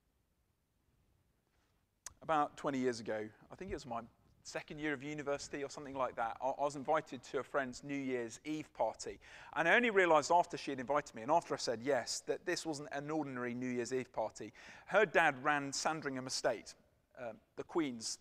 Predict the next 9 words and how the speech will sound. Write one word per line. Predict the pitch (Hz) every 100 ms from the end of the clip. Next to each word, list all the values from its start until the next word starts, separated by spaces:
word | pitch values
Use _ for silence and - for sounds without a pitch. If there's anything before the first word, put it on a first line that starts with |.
| _
estate. | - - 147 113 - - - - _ -
And | 156
I've | 165
somehow | - 185 160 147 139 -
managed | 156 143 -
to | 135 127 _ _
wangle | 143 156 143 131
away, | 131 131 127 127 - -
uh, | -